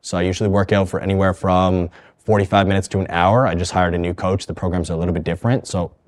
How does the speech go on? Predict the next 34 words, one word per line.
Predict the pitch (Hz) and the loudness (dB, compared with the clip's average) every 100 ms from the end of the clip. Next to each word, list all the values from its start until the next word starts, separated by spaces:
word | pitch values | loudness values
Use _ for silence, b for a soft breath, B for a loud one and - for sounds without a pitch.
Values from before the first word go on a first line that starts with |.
| _ | _
I'm | - 92 | -4 -4
trying | - 107 | 2 2
to | 104 | 4
make | 98 95 | 2 0
my | 98 | -2
workouts | 90 95 95 87 | -2 -2 -2 -2
longer, | 82 85 104 104 | -2 0 2 2
even | 87 90 | 0 0
though | 92 | 0
they're | 87 - _ | -2 -4 _
getting | 90 92 95 | 0 2 2
shorter | - 101 107 151 - B B | 0 2 4 4 2 B B
based | - 98 101 | 0 0 0
off | 90 | 0
the | 92 | 0
new | 95 | 0
training | - 101 107 | 0 0 2
style. | - 120 156 170 B B B B B | 2 4 4 2 B B B B B
Then | 113 | 4
I'll | 113 | 6
usually | 110 117 104 | 6 6 4
do | 101 | 4
cardio, | - 104 113 123 143 117 - | 4 4 6 6 4 0 -2
but | 104 | 0
it's | 104 | 2
not, | 117 | 2
like, | 101 | 0
crazy. | - 82 82 95 - _ | -2 -2 -2 -4 -6 _
Like, | 87 - | -16 -14
couple, | - 104 92 | -2 -2 -2
ten, | - 104 101 | -2 2 2
twenty | 98 - 98 | 0 0 0
minute | 98 | 2
walk. | 92 90 - - | 2 2 2 -6